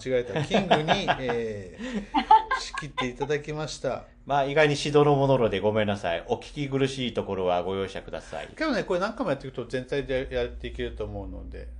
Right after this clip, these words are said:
Speaker 1: えーと、まあ、もう一つは、もう、もうそろそろ、あ、ネタ帳作ってネタ話をちょっと振り込んでいって。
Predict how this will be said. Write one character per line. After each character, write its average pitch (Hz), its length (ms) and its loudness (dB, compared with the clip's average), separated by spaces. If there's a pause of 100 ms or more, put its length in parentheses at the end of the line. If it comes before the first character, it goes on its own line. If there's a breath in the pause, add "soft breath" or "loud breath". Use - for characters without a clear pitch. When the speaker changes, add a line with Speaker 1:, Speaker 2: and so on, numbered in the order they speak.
(320)
Speaker 1:
え 120 280 -8
ー - 40 -16
と、 107 300 -6
ま 165 220 -2
あ、 113 100 -10 (800)
も 147 100 -10
う - 20 -10
一 180 140 -10
つ - 80 -12
は、 139 140 0
も 123 200 -4
う、 - 20 -6
も 117 100 -12
う - 20 -16
そ - 140 -8
ろ 165 60 -4
そ 160 120 -6
ろ、 113 220 -8
あ、 117 100 -12
ネ 127 200 -6
タ 147 160 -4
帳 180 220 -6
作 - 200 -8
っ - 20 -6
て 165 160 -10
ネ 127 120 -4
タ 135 180 0
話 175 340 -6
を 147 80 -6
ち - 120 -12
ょ - 20 -10
っ 131 40 -10
と 123 200 -10
振 135 80 -8
り 135 60 -8
込 156 160 -10
ん 156 60 -10
で 151 100 -12
い - 20 -12
っ - 40 -14
て。 - 140 -14